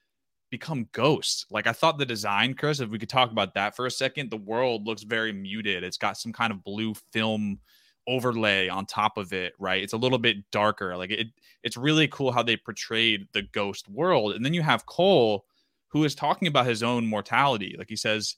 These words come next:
"I had a chance to leave. A Reaper wanted me to come with him, but I said no." You know, and it's really sad, Chris, 'cause you see the mother kinda grieving and feeling his presence, right?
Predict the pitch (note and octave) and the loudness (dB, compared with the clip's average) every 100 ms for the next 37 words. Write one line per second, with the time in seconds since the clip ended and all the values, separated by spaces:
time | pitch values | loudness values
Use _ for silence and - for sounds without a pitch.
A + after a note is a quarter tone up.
0 | _ A2+ D3 D#3 - C#3+ C#3 A2 G#2 D3+ | _ 2 2 2 0 -2 -2 -8 -2 0
1 | A2+ G2 G2+ C3+ C#3 A2 A2 A#2 A2 G#2+ | 2 0 -2 0 0 0 4 4 2 0
2 | G#2 G2+ G2+ A2 G2 A2+ - G2 F2+ F2 | 0 -2 -6 -8 -2 -2 -2 -4 -6 -6
3 | F#2+ F#2 _ _ _ _ A2 A2 B2 G2+ | -6 -8 _ _ _ _ -4 -2 -2 -2
4 | G#2 C3+ F2+ - _ _ _ - B2+ C3 | 0 0 -4 -10 _ _ _ -4 2 2
5 | C3+ B2 F3 C#3+ A#2 C#3 F3 C#3 A2 - | 2 0 0 2 2 2 2 -2 -2 -4
6 | A2+ - C#3+ A#2+ A#2+ C#3 B2 B2 A2 A2 | -8 -6 -6 -2 -2 0 -4 -4 -6 -4
7 | C3 D#3+ D#3 B2 A2 G2+ - _ _ E3+ | -6 -2 -2 -2 -2 -6 -10 _ _ -2
8 | A3 G#3 D3+ B2 - A#2+ C#3+ A2+ F2+ - | 0 2 0 -2 -4 -4 -2 -4 -10 -12
9 | G2 G2 B2+ | -6 -2 -4